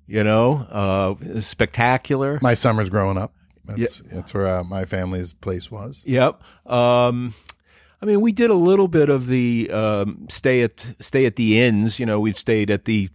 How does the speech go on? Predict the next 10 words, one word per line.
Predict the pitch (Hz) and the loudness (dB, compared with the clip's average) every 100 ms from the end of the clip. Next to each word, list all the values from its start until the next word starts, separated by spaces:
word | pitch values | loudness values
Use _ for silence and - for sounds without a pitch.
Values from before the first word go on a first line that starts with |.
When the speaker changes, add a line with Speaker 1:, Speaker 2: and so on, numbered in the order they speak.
| - | -6
Speaker 1:
at | 107 107 | -4 0
the | 110 | 0
Atlantic | 104 104 104 110 107 104 101 | 2 2 4 4 2 0 -2
and, | 98 101 - - | -2 -4 -8 -8
you | 107 | -4
know, | 101 101 104 | -2 -2 -6
d-, | 107 123 | -16 -16
d-, | - - | -16 -4
tried | - 123 110 | 2 2 4
that | 110 110 | 2 0